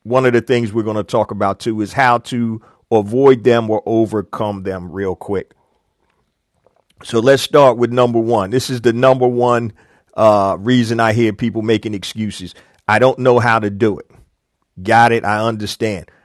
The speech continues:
But guess what? The only way you learn how to do it is by trying, right? <laughs> And that's true with anything. You don't know how to ride a bike until you do, right? You don't know how to drive a car until you do, right? You don't know how to create or write a,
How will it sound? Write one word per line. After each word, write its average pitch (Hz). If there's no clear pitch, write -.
But 104
guess 123
what? 113
The 110
only 143
way 139
you 127
learn 143
how 127
to 110
do 110
it 107
is 101
by 104
trying, 104
right? 101
<laughs> -
And 113
that's 123
true 139
with 120
anything. 110
You 120
don't 131
know 127
how 127
to 120
ride 120
a 113
bike 123
until 110
you 107
do, 107
right? 113
You 104
don't 123
know 123
how 123
to 120
drive 123
a 113
car 131
until 123
you 113
do, 110
right? 107
You 117
don't 123
know 127
how 120
to 120
create 123
or 110
write 117
a, 110